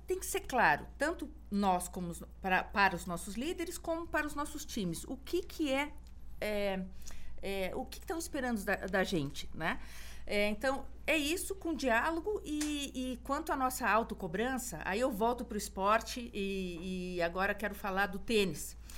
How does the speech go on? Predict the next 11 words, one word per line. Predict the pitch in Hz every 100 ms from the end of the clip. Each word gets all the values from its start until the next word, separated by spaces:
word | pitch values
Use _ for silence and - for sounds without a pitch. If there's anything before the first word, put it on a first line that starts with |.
| - - -
E | 185 185 180
não | 185
sei | 185 202 196
se, | - 190 - 151 -
é, | 170 175 165 143 143 - - -
vocês | 190 - 180 170 - - 185 - -
curtem | - 240 269 - 190 180
ou | 175
assistem, | 170 - 240 233 202
mas | 180 180 - 180
tava | - 208